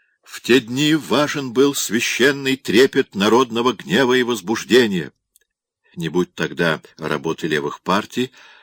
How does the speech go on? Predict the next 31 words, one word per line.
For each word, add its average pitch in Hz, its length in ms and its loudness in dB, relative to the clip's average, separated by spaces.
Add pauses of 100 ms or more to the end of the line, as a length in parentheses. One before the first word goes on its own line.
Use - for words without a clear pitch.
(100)
то, 76 180 -2
может 82 300 -6
быть, 82 260 -4
не 85 160 -4
было 85 240 -2
бы 82 180 -2
и 85 180 -6
нынешнего 80 640 -6
поразительного 78 800 -6
результата. 78 720 -6 (600)
И 113 120 -2
еще, 123 640 2
и 110 80 2
еще 82 540 -2
о 78 40 -4
февральской 76 640 -4
революции, 113 760 0 (380)
и 107 80 -2
все 165 240 -2
это 110 420 2 (220)
всем 117 400 -4
известно, 87 840 -2 (260)
переизвестно. 71 840 -8 (1600)
И 85 120 -4
только 175 380 4
одно 175 260 2
оживление 156 580 4
внес 82 340 -4
он 78 120 -8
в 73 60 -6
речь. - 320 -8